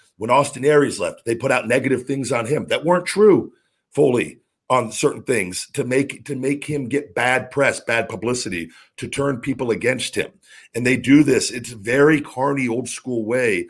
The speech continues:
you know, that they, that Vince operates. Like, he's not a good human being. That's the issue. And when people think, like, if you lay back and let them take control over you,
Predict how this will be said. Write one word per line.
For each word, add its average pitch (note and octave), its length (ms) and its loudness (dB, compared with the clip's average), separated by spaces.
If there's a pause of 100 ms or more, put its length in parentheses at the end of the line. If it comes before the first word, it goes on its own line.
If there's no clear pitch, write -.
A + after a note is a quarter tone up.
(340)
you G2+ 120 -6
know, G2 260 0
that - 180 -2
they, G#2 200 2 (100)
that - 260 -2
Vince B2 300 0 (100)
operates. G2+ 680 -2 (200)
Like, G#2+ 120 2
he's C#3 240 -4
not C3 340 2
a D3+ 120 6
good C#3+ 240 2
human A#2+ 360 -4
being. B2 340 -4 (640)
That's D3+ 320 2
the C#3 200 2
issue. B2+ 340 2
And A2+ 80 -8
when A2 100 -6
people C3+ 320 -6
think, D3 220 -6
like, G#2+ 120 -4
if G2 140 -12
you D3 180 0
lay E3 200 8
back B2+ 340 2
and G#2+ 140 -8
let A2 180 -2
them A2+ 160 -6
take A#2 240 -8
control A2 400 -6
over B2 140 -2
you, E3 240 2